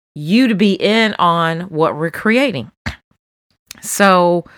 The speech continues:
the inclusion is the s-, invitation to sit at the table, not just sit at the table, have a place with your name on it at the table because you are wanted.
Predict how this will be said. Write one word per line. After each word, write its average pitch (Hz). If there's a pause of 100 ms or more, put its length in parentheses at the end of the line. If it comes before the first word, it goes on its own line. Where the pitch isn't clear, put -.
(500)
the 190
inclusion 208 (460)
is 175 (600)
the 180
s-, - (280)
invitation 196
to -
sit 202
at 185
the 156
table, 160 (640)
not 247
just 220
sit 254
at 196
the 175
table, 160 (160)
have 240
a 190
place 254 (160)
with 196
your 196
name 220
on 180
it 170 (380)
at 294
the 254
table 196
because 196 (460)
you 214
are 208
wanted. 180